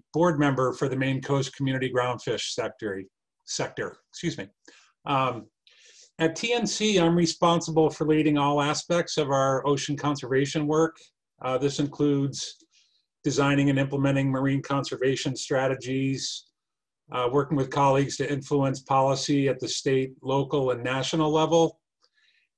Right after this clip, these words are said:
and working collaboratively with fishermen and other ocean-dependent businesses to try to solve, uh, the many complex problems facing the Gulf of Maine today that,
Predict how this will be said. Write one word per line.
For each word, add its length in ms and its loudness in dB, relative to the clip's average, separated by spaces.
and 140 0
working 380 4
collaboratively 1040 4
with 280 4
fishermen 800 2
and 500 -2
other 240 4
ocean-dependent 720 2
businesses 640 0
to 120 -6
try 220 -2
to 80 2
solve, 560 2
uh, 200 2
the 80 0
many 220 2
complex 520 0
problems 720 -2
facing 380 2
the 60 -4
Gulf 280 2
of 80 -6
Maine 240 -2
today 380 4
that, 240 0